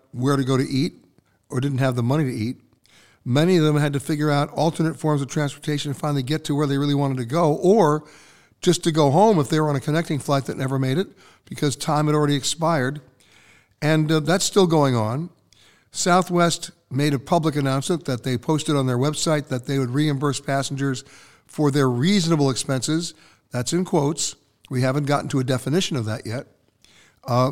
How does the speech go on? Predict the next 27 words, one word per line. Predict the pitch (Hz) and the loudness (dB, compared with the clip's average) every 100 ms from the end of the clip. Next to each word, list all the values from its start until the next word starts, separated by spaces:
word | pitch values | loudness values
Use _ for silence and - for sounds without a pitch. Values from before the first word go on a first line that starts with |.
| 143 | -2
that | 131 156 | 0 0
would | 139 | 0
include, | 127 117 247 190 143 131 - _ _ _ - | -2 0 4 4 4 0 -10 _ _ _ -8
uh, | 127 110 - | -4 -4 -4
accommodations, | - 131 117 117 139 131 147 131 131 - _ | -2 0 0 2 0 0 0 -2 -4 -8 _
meals, | 113 131 143 135 131 139 131 - _ _ _ _ | -2 0 2 2 0 -4 -10 -14 _ _ _ _
uh, | 113 123 | -6 -6
clothing | - - 160 156 156 170 170 | -8 2 4 4 2 0 -2
and | 135 110 | -6 -4
toiletries | 160 147 147 147 151 156 - | -2 0 -2 -2 -2 -2 -4
for | 131 | -4
those | 131 120 | -4 -4
people | 143 127 | -6 -2
who | 131 | -2
were | 123 | -2
delayed | 127 131 127 | -2 -2 -2
more | 131 | -2
than | 123 123 - | -2 -4 -6
twenty-four | - 147 135 143 131 | -4 -2 0 0 0
hours, | 127 131 135 - _ _ _ _ | 0 -2 -4 -10 _ _ _ _
and, | 170 196 | 0 2
of | 180 | 0
course, | - 156 151 | 0 0 0
alternate | - 135 147 160 160 160 | 0 0 0 0 -2 -4
forms | - 147 135 | -4 -2 -2
of | 127 | -4
transportation. | 151 139 - 120 147 135 151 147 | -4 -6 -6 -4 -4 -2 -2 -4